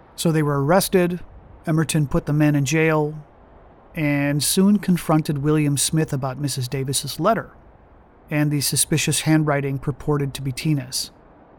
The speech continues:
Smith replied that he did not recognize it, but that Trefethen also had a letter from Tina.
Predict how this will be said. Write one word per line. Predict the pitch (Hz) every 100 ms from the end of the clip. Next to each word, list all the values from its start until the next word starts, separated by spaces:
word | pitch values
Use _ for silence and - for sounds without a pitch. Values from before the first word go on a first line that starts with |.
| - - - - - - - -
Smith | - 185 -
replied | 165 160 156
that | 147 147
he | 160
did | 165
not | 151 139
recognize | 147 151 147 135 123 -
it, | - -
but | - 131
that | 135 123
Trefethen | - 175 175 147 139 143 -
also | 170 170 -
had | 139 143
a | 151
letter | 143 139 135
from | 131 131
Tina. | - 147 135 -